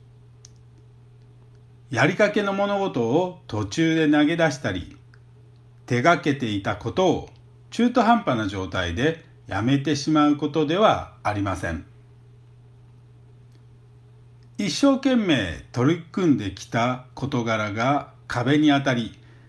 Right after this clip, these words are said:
どうしようもなくなって途方に暮れている時こそ、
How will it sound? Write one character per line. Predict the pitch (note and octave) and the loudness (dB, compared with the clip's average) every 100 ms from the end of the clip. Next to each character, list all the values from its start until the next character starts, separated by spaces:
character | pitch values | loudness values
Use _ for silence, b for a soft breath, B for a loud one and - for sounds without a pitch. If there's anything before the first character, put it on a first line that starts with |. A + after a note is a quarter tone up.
| b - | b -8
ど | C#3+ F3+ B3 | 0 4 4
う | |
し | A#3+ - | 2 0
よ | A#3 A3+ | 2 2
う | |
も | A3 | 2
な | G#3+ G#3+ | 0 2
く | C#3+ | 0
な | A#2+ | -2
っ | F#2+ - | -4 -4
て | B2 D#3+ E3 - - - - | -2 -2 -4 -20 -20 -20 -4
途 | C#3 | -2
方 | - A3 G#3+ | 2 2 2
に | G3+ G3 D3+ - | 0 -2 -4 -6
暮 | - D#3+ | -4 0
れ | G3+ | 0
て | G#3 G#3 G3+ | 0 -2 -2
い | |
る | F#3 F3 | -2 -2
時 | A#3 B3+ - | 2 0 0
こ | G3+ | -2
そ、 | C#3 F#2 | -2 -4